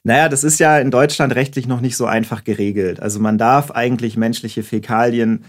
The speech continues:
nicht, äh, kompostieren und einfach so wieder auf den Acker bringen, sondern man muss sicherstellen, dass, äh, dort keine, keine pathogenen Keime drin enthalten sind, dass da keine Giftstoffe drin enthalten sind, also dass man der Natur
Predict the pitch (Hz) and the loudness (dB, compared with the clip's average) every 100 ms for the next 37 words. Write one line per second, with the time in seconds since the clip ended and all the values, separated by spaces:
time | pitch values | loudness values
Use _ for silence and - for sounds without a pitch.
0 | - - - 113 139 - - - - 120 | -20 -20 -2 2 2 -2 -16 -8 0 2
1 | 113 90 - 117 117 107 - 147 147 110 | 2 0 -2 -2 -2 -6 0 4 4 2
2 | 113 117 117 104 113 104 104 98 101 107 | -2 -4 -6 -6 -6 -2 -2 -2 -6 -8
3 | 107 107 98 - 95 90 95 95 101 101 | -8 -6 -8 -8 -10 -8 -8 -6 -4 -4
4 | 101 131 123 127 - 123 120 120 117 - | -4 -6 -2 -2 0 2 2 2 -2 -10
5 | - _ 107 104 - - 113 107 101 - | -20 _ -4 -2 -4 -2 0 2 0 -4
6 | - 110 104 - 117 107 110 104 101 107 | -6 -4 -4 -4 -4 0 0 0 -4 -8
7 | - - 110 110 104 101 101 117 104 113 | -12 -8 -4 -2 -2 -4 -6 -6 -6 -4
8 | 104 101 101 135 151 135 117 123 113 107 | -4 -6 -2 0 2 2 0 0 -2 -2
9 | 113 113 113 110 110 101 98 101 - 110 | -4 -2 -4 -2 -2 -4 -6 -8 -6 -6
10 | 104 127 - - 117 113 101 107 107 104 | -4 -4 -6 -4 -4 -4 -4 -2 -4 -4
11 | 104 104 107 107 101 104 - 107 104 104 | -6 -4 -6 -6 -4 -4 -2 -2 0 0
12 | 104 - 123 123 113 | -2 -2 0 2 2